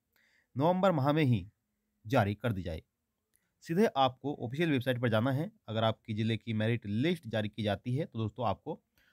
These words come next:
आईसीडीएस की ऑफिशियल वेबसाइट पर जाना है और वहाँ पर जाकर आपको अपनी मेरिट लिस्ट को चेक कर लेना है। ध्यान रहे, जिसका नाम मेरिट लिस्ट में फर्स्ट नंबर पर होगा उन्हीं का सिलेक्शन किया जाएगा, क्योंकि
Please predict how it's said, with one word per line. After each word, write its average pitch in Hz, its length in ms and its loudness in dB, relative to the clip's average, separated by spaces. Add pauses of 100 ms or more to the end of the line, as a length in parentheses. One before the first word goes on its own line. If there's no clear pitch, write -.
(160)
आईसीडीएस 165 440 -2
की 160 100 -8
ऑफिशियल 147 200 -4
वेबसाइट 127 280 -4
पर 131 120 -4
जाना 113 220 0
है 160 140 0
और 117 160 -6
वहाँ 107 200 -2
पर - 100 -4
जाकर 110 380 -4 (100)
आपको 101 260 -8
अपनी 101 200 -8
मेरिट 104 320 -6
लिस्ट 95 160 -10
को 143 100 -12
चेक 95 200 -14
कर 110 100 -10
लेना 87 180 -8
है। 87 200 -14
ध्यान 113 280 -2
रहे, 147 120 0
जिसका 151 280 -4
नाम 147 260 0 (440)
मेरिट 127 380 2
लिस्ट 127 260 0
में 107 200 -4 (340)
फर्स्ट 180 180 0
नंबर 120 200 2
पर 175 120 0
होगा 147 280 2 (120)
उन्हीं 123 320 -2
का 107 260 0
सिलेक्शन 101 420 -8
किया 107 120 -8
जाएगा, 90 260 -6 (520)
क्योंकि 135 300 0